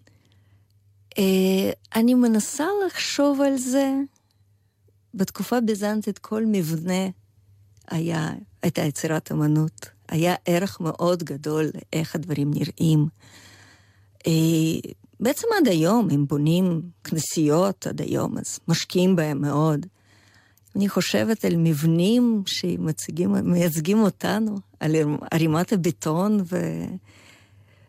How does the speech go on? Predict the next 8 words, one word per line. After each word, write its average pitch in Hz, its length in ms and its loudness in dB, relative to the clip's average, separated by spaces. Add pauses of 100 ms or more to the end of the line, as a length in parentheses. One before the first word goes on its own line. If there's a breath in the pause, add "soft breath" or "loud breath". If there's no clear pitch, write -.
אה, 185 240 2 (120)
כן, 359 280 0 (100)
התרבות 190 400 -2
שלנו 269 440 2
היא 254 360 2
תרבות 220 380 2
השפע, 254 800 0
ואנחנו 208 1160 0